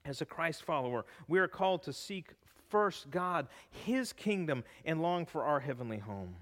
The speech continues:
We live in a lot of ease and comfort today. We fight to protect it. You know, we war to protect it. We sue to protect somebody from taking what is our own. And God says, "Listen, none of this is yours.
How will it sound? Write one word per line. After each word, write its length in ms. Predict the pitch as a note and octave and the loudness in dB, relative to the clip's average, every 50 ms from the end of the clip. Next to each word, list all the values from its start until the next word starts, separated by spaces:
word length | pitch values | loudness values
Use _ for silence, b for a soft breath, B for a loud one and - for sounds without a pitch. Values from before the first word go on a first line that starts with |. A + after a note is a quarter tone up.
| F2+ F2+ - _ _ _ _ _ _ _ _ _ b b b b b b b | -18 -20 -20 _ _ _ _ _ _ _ _ _ b b b b b b b
We 80 | D#3 E3+ | -4 0
live 200 | F#3 F#3+ F#3+ F3 | 2 2 2 2
in 120 | E3+ D3+ | 0 0
a 60 | C#3 | 0
lot 240 | C#3 D3+ E3 D#3+ D3+ | 0 2 2 2 0
of 140 | C#3 B2 - - | 0 -4 -6 -10
ease 380 | - D#3+ E3 E3+ E3+ E3+ D3+ - | -6 -4 -4 -2 -2 -4 -4 -4
and 140 | C3+ A#2+ - | -8 -8 -8
comfort 420 | - - D#3 D#3+ - - A2+ F#2+ | -8 -8 -8 -8 -6 -8 -10 -10
today. 520 | - - - G2+ G#2+ G2+ G#2 G2+ G2 F#2+ F2+ _ _ _ b b b b b b b | -10 -12 -8 -8 -8 -8 -8 -12 -14 -16 -18 _ _ _ b b b b b b b
We 140 | - C#3+ D3+ | -4 -4 -4
fight 340 | D3 - D3 D3+ D#3+ D3+ - | -4 -6 -6 -6 -6 -4 -6
to 80 | - | -8
protect 540 | C3 - C#3+ B2 - - E3+ D#3+ D3+ _ - | -4 -4 -6 -6 -6 -6 -6 -6 -6 _ -8
it. 100 | C3+ A2+ G#2+ | -8 -8 -6
You 100 | C3+ C3+ | -8 -6
know, 100 | B2 B2 | -6 -4
we 140 | B2+ C#3 C#3+ | -4 -4 -4
war 360 | C3+ B2+ C3 D3 D#3 F3 F3+ | -4 -4 -4 0 2 2 2
to 100 | D#3 D3 | 0 0
protect 420 | - C3+ C3 - - C#3+ C3 - | -8 -8 -6 -2 -4 -4 -2 -4
it. 60 | C3 - | -10 -6
We 140 | C3 C#3 C#3+ | -4 -6 -6
sue 400 | C3 - - - - F#3+ G3+ G#3 | -6 -8 -10 -6 -4 -4 -4 -2
to 100 | F3+ F3 | -4 -2
protect 400 | - C#3+ B2+ - - E3+ D3+ - | -4 -4 -6 -2 -2 -2 -2 -2
somebody 320 | - - G3 G3+ G#3+ G3+ | -2 -4 0 0 0 -2
from 160 | F#3 - E3+ C#3+ | -2 -4 -6 -8
taking 460 | - - F#3 F#3+ F3+ - F3 D3+ B B B B F3 B | -4 -2 -2 -2 -2 -2 -6 -6 B B B B -14 B
what 180 | - F#3 F3+ - | 0 0 2 2
is 280 | E3+ E3+ E3+ E3 D3 | 2 0 0 0 -2
our 200 | D3+ C#3+ C#3 - - | -2 -4 -4 -2 0
own. 340 | D3 D#3 D#3+ D#3+ D3+ B2+ B B E3 B _ | 0 0 2 0 0 -2 B B -18 B _
And 200 | D3 D3+ D3 B2+ | -8 -8 -6 -6
God 300 | - F3 G#3 G#3+ F#3+ - | -6 -6 -6 -6 -10 -8
says, 200 | - E3 C3+ B2 | -10 -10 -6 -2
"Listen, 440 | E3+ G3 - - C3+ B2 C3 C#3 D#3 | -2 -2 -2 -2 -6 -4 -4 -4 -2
none 300 | G3 A3 B3 C4 C4 C4+ | -4 -4 -4 -4 -6 -6
of 200 | C4+ A#3+ G3 E3 | -6 -8 -8 -6
this 340 | G3+ A3+ A3+ G3 - - | -6 -6 -6 -8 -12 -12
is 180 | - F#3 E3+ D#3+ | -12 -12 -10 -6
yours. 840 | F3+ F#3 G#3+ A3 F#3 - F3+ - - - - - - - - - | -6 -4 -4 -4 -6 -8 -10 -16 -20 -20 -18 -16 -16 -16 -16 -18